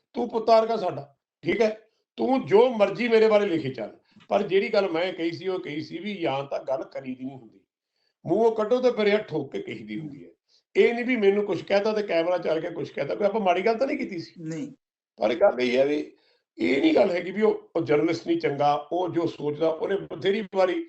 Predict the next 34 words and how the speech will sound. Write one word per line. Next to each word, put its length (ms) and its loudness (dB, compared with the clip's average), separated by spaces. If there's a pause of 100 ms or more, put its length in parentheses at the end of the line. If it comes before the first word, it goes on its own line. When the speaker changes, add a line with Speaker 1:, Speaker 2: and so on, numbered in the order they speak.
(240)
Speaker 1:
ਔਰ 140 4
ਨਾਲ 200 6
ਇੱਕ 120 -2
ਬੰਦਾ 260 2
ਜਿਹਾ 120 4
ਬਿਠਾ 280 4
ਕੇ 100 0
ਉਹਨੇ 100 0
ਮੇਰੇ 220 2
ਬਾਰੇ 200 4
ਗੱਲ 220 0
ਕੀਤੀ, 380 -12 (340)
Speaker 2:
ਹੂੰ। 100 -16
Speaker 1:
ਉਹ 120 0
ਜਨਾਨੀ 400 6
ਵਾਲੀ 220 4
ਗੱਲ 200 4
ਜੀ 100 -2
ਫਲਾਨਾ। 440 2
ਮੈਂ 160 2
ਕਿਹਾ, 120 2
"ਜੀ 100 -4
ਕੋਈ 200 -6
ਗੱਲ 120 -14
ਨਹੀਂ 120 -8
ਮਹਾਰਾਜ 220 -6
ਜੀ, 60 -6
ਸੱਤ 260 0
ਵਚਨ, 240 -14 (360)
ਹੋਰ 220 6
ਕੁਛ 160 0
ਕਹੋ, 420 2 (280)
ਹੋਰ 160 6
ਬੋਲੋ, 440 0